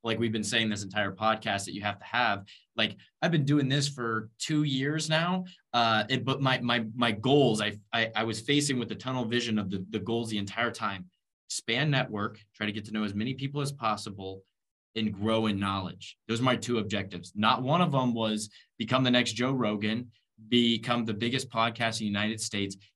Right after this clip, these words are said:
It was to stay humble and to the fact of being hungry to really just grow these two things. And I, I've accomplished everything and more that I've done within that.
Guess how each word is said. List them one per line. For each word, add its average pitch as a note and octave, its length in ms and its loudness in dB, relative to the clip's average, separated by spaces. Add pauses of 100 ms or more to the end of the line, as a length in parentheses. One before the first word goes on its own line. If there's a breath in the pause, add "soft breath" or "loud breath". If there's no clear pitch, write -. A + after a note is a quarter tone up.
(120)
It A#2+ 80 -2
was A2+ 180 0
to A2 80 -4
stay A#2+ 260 0
humble D3 480 0
and A#2+ 160 -2
to G#2+ 60 -6
the G#2+ 80 -6
fact A#2 360 -4
of G2 80 -8
being G#2+ 200 2
hungry G2 680 -4 (240 loud breath)
to A2+ 280 0 (140)
really D3+ 240 4
just A#2+ 220 0
grow A#2 180 0
these G#2+ 260 2
two G2 200 -2
things. G#2+ 480 -10 (260)
And C3 100 0
I, A#2 220 0
I've C#3 160 4
accomplished C#3 440 0
everything B2+ 360 0
and G#2 100 2
more B2 320 4
that G#2 140 0
I've G#2 140 -4
done B2+ 200 2
within G#2+ 300 -2
that. G2 240 -4